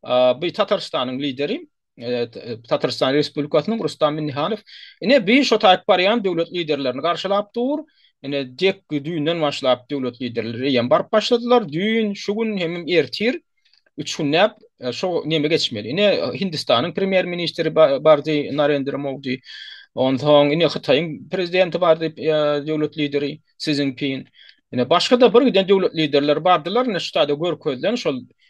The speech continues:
döwlet liderleriniň derejesinde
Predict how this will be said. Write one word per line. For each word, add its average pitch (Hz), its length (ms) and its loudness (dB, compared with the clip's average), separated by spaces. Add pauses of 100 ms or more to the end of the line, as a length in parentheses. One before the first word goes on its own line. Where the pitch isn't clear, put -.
(220)
döwlet 170 320 0
liderleriniň 131 1600 -2
derejesinde 127 840 -2